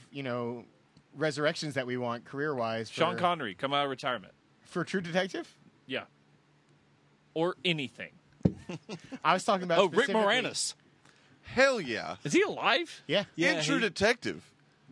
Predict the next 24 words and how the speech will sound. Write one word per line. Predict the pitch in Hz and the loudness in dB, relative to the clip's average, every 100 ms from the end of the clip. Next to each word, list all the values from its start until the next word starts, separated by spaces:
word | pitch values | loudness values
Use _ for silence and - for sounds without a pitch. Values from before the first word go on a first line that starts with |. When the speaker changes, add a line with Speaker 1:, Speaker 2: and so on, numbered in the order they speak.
| - _ _ _ | -20 _ _ _
Speaker 3:
Yeah, | 143 170 113 | 2 2 2
he, | 147 185 | 0 2
uh, | 175 170 | 2 2
he | 170 | 0
stopped | 170 190 180 | 2 0 2
acting | 165 156 147 120 | 0 0 -2 -2
because | 135 117 | -2 -2
his | 98 | -2
wife | 110 95 | -4 -4
got | 92 | -8
super | - 101 - | -8 -10 -8
sick. | - 58 - - _ _ _ - | -8 -8 -10 -20 _ _ _ -16
Speaker 1:
And | 117 | -10
died. | 120 107 104 92 | -6 -6 -6 -12
Speaker 2:
Oh. | _ _ _ _ _ _ _ _ _ _ _ - | _ _ _ _ _ _ _ _ _ _ _ -12
Speaker 3:
Is | 90 | -10
she | - | -8
Speaker 2:
Oh, | - | -4
so | 127 | 0
Speaker 3:
dead? | 151 | 0
Speaker 2:
she | - 156 | -2 -2
dead | 151 170 | -2 0
Speaker 1:
Yeah. | 196 | -2
Speaker 2:
now? | 294 | -4